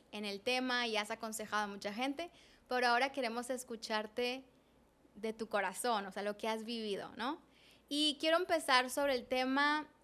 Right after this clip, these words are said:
primeramente, sobre el divorcio de tus papás. Creo que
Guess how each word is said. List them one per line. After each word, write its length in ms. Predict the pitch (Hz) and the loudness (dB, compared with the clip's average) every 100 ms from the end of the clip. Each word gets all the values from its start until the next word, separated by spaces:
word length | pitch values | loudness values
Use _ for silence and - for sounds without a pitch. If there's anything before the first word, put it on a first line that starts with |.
| _ _ - | _ _ -2
primeramente, 960 | 262 262 247 254 302 339 349 370 392 427 480 - _ _ _ _ _ | 0 2 2 2 2 2 0 -2 0 -2 -4 -10 _ _ _ _ _
sobre 1000 | - - 269 262 254 254 247 233 220 202 - _ | -8 -2 0 0 0 2 2 2 2 0 -10 _
el 220 | 240 254 254 | -2 -2 -2
divorcio 400 | 247 233 240 320 | -2 -2 -2 -4
de 80 | |
tus 180 | 320 269 | -4 -4
papás. 480 | 233 190 190 196 - | -4 -4 -4 -4 -6
Creo 220 | - 247 254 | 0 0 0
que 440 | 277 220 196 | 0 0 0